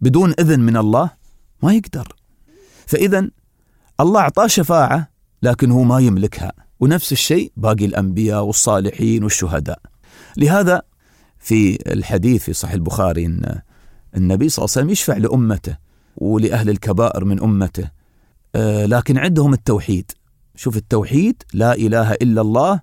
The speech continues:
وإنك ما تشرك بالله، هذا اللي ينجيك من النار. فيقول النبي صلى الله عليه وسلم يوم يصير يطلع هذيلا من النار، يقول: "فيحد لي حدا"، فيقال: "أخرج هؤلاء". الله أكبر.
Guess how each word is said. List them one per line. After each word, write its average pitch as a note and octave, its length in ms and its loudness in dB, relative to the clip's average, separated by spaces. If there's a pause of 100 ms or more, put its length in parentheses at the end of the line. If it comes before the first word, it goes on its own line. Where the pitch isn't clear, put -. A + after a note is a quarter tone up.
(160)
وإنك A2 240 0
ما D#3 140 2
تشرك C3+ 360 -2
بالله، C#3+ 340 0
هذا D3 120 2
اللي A2+ 140 0
ينجيك G#2 400 -2
من F#2 120 0
النار. F2 340 -6 (400)
فيقول C#3 460 0
النبي C#3+ 300 2
صلى A#2 240 -6
الله G#2+ 120 -2
عليه - 0 -
وسلم G2 480 -4 (100)
يوم G2 200 0
يصير C3 280 0
يطلع A2 500 0
هذيلا G#2 240 0
من F#2+ 140 0
النار، G2 400 0 (520)
يقول: C#3+ 360 2
"فيحد B2 800 0
لي C3+ 360 4
حدا"، F#2+ 840 -2
فيقال: C#3+ 680 -2
"أخرج A2 400 -2
هؤلاء". F2 460 -6 (460)
الله F2+ 260 -6
أكبر. - 320 -14